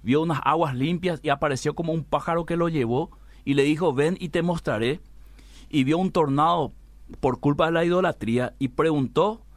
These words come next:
a la, al pájaro que lo llevaba si pasaría por Salto del Guairá y la respuesta fue sí.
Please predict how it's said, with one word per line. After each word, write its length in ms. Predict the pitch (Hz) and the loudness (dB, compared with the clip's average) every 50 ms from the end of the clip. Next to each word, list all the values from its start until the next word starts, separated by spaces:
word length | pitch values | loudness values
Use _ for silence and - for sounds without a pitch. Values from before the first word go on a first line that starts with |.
| - - - - | -20 -20 -20 -10
a 120 | - - 120 | -4 -2 0
la, 260 | 127 123 120 120 107 | 0 2 0 0 0
al 200 | - - 120 107 | 0 -2 -4 -2
pájaro 380 | - - 147 151 175 180 180 180 | 0 0 0 2 2 0 0 0
que 100 | 180 180 | 0 -2
lo 80 | 185 185 | -2 0
llevaba 460 | 175 147 131 123 123 127 131 135 127 | 0 0 0 0 0 0 0 -2 -4
si 200 | - - - 151 | -10 -8 -8 -6
pasaría 500 | - - 151 139 151 131 123 135 147 151 | -4 -4 -4 -2 -2 -2 -2 -2 -2 0
por 160 | - 165 143 | -2 -2 -2
Salto 300 | - - 127 131 139 160 | -2 -2 -4 -2 -2 -2
del 80 | 160 160 | -2 0
Guairá 320 | 160 165 139 123 120 135 | 0 0 0 0 0 -2
y 40 | 143 | 0
la 100 | 147 151 | -2 -2
respuesta 440 | 147 135 - - 135 131 - - 131 | -2 -4 -6 -6 -6 -6 -4 -6 -6
fue 180 | - - 131 123 | -4 -4 -6 -4
sí. 280 | - - 107 95 - | -4 -6 -6 -6 -6